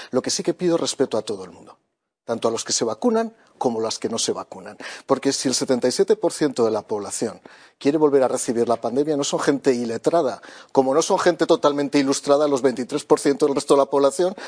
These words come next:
que dice que no se la va a poner. Habrá gente que se fundamentará en criterios científicos o no, tanto en un lado como en otro. Y en ese sentido también pido una cosa, respeto a todas las declaraciones,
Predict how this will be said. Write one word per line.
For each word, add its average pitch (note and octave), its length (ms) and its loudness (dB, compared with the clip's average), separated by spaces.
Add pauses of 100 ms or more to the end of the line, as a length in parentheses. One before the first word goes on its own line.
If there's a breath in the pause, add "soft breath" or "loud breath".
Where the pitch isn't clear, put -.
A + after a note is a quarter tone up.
que C3 100 2
dice D3 180 2
que C#3+ 100 0
no C#3 80 0
se - 120 -4
la A#2 100 2
va A2+ 120 0
a A2 100 -8
poner. F#2 260 -12 (260 loud breath)
Habrá C#3+ 220 -2
gente F#3 340 -6
que E3 120 -6
se - 140 -4
fundamentará A2+ 640 -2
en E3 80 -4
criterios D#3 380 0
científicos D#3 520 0
o C#3 60 -2
no, F#3 120 2 (200 loud breath)
tanto C3+ 260 4
en C3 100 2
un E3 120 4
lado F3 260 4
como B2 240 2
en A2+ 80 -2
otro. - 300 -8 (200 loud breath)
Y A#2+ 60 -4
en D3 60 2
ese E3+ 140 -2
sentido E3 340 0
también A#2 320 -4
pido A2 200 -2
una F#2 200 -12
cosa, - 280 -10
respeto B2 460 -2
a G2+ 60 -4
todas A2+ 200 -4
las A#2 140 0
declaraciones, G2 720 -8